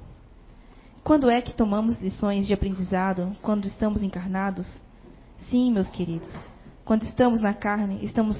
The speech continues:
sempre a reclamar. Poucos são os que aproveitam um dia para melhorar. Isso quando não ficam a culpar os outros por sua infelicidade, ou por não terem coragem de aprender com um dia a lição do aprendizado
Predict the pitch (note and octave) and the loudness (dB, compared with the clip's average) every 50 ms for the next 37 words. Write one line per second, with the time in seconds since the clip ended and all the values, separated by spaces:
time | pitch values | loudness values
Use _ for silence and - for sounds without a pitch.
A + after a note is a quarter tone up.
0 | - - A3+ G#3+ A3+ A3+ - A3 A3 G3+ G3+ G3+ F#3+ F3+ E3+ D#3+ D3+ E3+ - - | -2 -2 0 0 0 0 0 -2 -2 -2 -2 -4 -4 -2 -2 -4 -4 -6 -10 -14
1 | - - - - - - - - - - - - - - - C4 C4+ C4+ C4+ A#3 | -18 -20 -20 -20 -20 -20 -20 -20 -20 -20 -20 -20 -20 8 12 12 12 12 10 4
2 | A3 - - - A3+ A3+ A3 G3+ G3 G3+ - - - - A3 - - A3+ A3 A3 | 0 0 0 2 4 4 4 2 0 -2 -6 -8 -6 -6 -6 0 0 0 4 4
3 | A3 G#3 G#3+ - G#3 A3 A3+ - G#3 G3+ G3+ G3+ G3+ G#3 G#3+ G#3+ - G3 F#3+ F#3 | 4 4 4 4 2 2 2 0 -2 -2 0 0 2 2 0 2 2 0 2 2
4 | G3 G3+ G#3 G#3 A3+ A3+ G#3+ F#3 E3 D#3+ E3+ F3 - - - - - - - - | 0 0 0 2 2 2 4 2 0 -2 -4 -6 -10 -14 -16 -16 -18 -20 -20 -20
5 | - - - - - - - - - - - A3+ B3 B3+ - - - F#3+ F#3 - | -20 -20 -20 -20 -20 -20 -20 -20 -14 -6 -2 0 0 0 0 -2 -2 -2 0 4
6 | A3+ A3+ A3+ A3+ A3+ A3+ A3+ - A#3 A3 - - G#3+ G3 G3 - F#3+ - - F#3 | 4 4 6 6 4 2 2 0 -2 -2 2 2 0 2 0 -2 -2 0 2 2
7 | F3 F3 F3 - G3 F#3 G3+ A#3+ - C#4 C4 B3+ - - - G#3+ G#3+ - - A#3 | 2 0 0 2 4 4 4 2 -2 -4 -6 -6 -6 -4 -2 -2 -2 2 2 2
8 | G#3+ - A3+ A#3 A#3+ - C4 A3 B3 - - - - F#3 E3+ E3 E3 - - - | 2 2 0 -4 -4 -4 -4 -4 -6 -8 -10 -2 -2 0 0 0 -4 -6 -10 -14
9 | - - - - - - - - - - - G3+ G3 F#3+ G3+ G#3+ G#3+ G#3+ G#3+ A3 | -14 -18 -20 -20 -20 -20 -20 -20 -20 -2 2 2 2 6 6 6 6 6 4 0
10 | A3 - G#3 G3 G3+ G#3 - G#3+ G3 F3+ F3+ F3+ G3+ G3+ G#3 G3+ G3+ G3 - - | 0 0 0 0 -2 0 2 2 4 4 4 2 2 0 0 0 0 0 0 0
11 | F#3 F3+ F3 E3+ E3+ F3+ G3 G#3+ A3+ - - - G#3+ G#3 G3+ G3 F#3 G3 F#3 F#3+ | -4 -4 -4 -4 -4 -4 -4 -4 -8 -10 -6 -2 -2 0 0 0 0 0 0 0
12 | G3+ G#3+ A3+ B3 - - - - - - - - - G3 F#3+ G3+ G3 - - C4 | 0 0 -2 -4 -8 -12 -18 -20 -20 -20 -14 -6 -4 -2 -2 -2 -4 0 0 2
13 | C4+ C4+ B3+ A#3+ - A#3 G#3+ G3 G3+ G3+ G3 F#3 F3+ F#3+ G3+ G#3 A3 A3 | 2 4 2 2 2 0 0 0 -2 0 0 0 0 0 -2 -2 -4 -6